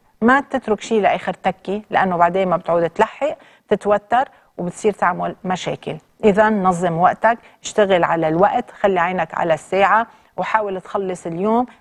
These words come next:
الأعمال الصعبة، ما تأجل. يلي عنده ظرف إيجابي أو سلبي، ثلاثة وعشرين أربعة وعشرين سبتمبر.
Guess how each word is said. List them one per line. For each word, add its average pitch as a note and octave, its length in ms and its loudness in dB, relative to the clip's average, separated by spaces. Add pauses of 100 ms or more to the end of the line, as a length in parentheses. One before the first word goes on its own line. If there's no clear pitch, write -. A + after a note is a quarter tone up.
(120)
الأعمال F3+ 420 -2
الصعبة، D#3 500 -4 (240)
ما F#3+ 280 0 (240)
تأجل. D3+ 480 -4 (580)
يلي G3+ 140 4
عنده A3 220 2
ظرف A3 260 0
إيجابي G#3+ 400 2
أو G#3 60 2
سلبي، G#3+ 340 0
ثلاثة G3 220 -2
وعشرين F#3 320 -2
أربعة F#3 220 0
وعشرين F3+ 280 -4
سبتمبر. - 600 -6